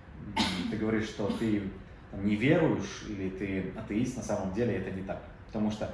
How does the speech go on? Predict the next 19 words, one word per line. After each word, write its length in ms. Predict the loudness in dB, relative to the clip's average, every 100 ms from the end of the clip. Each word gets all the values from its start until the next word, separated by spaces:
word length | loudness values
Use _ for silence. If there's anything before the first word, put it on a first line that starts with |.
| -8 -14
в 40 | 2
твоей 180 | 4 6
жизни 280 | 6 4
есть 240 | 4 2 -2
смысл. 320 | -4 -4 -6 -10 -14 -16 -16 -4
Просто 260 | -2 -2 -2
ты 160 | 2
не 120 | 2 4
даешь, 440 | 4 4 4 0
ну, 100 | -4
как 100 | -4
бы 60 | -8
сказать, 260 | -8 -4
не 200 | -2 -2
связываешь 680 | -2 4 4 4 0 -4 -4
его, 440 | -4 2 2 2 -6 -12 -14 -12
там, 140 | -8 -8
с 180 | -8 0
религией. 480 | 4 6 4 -2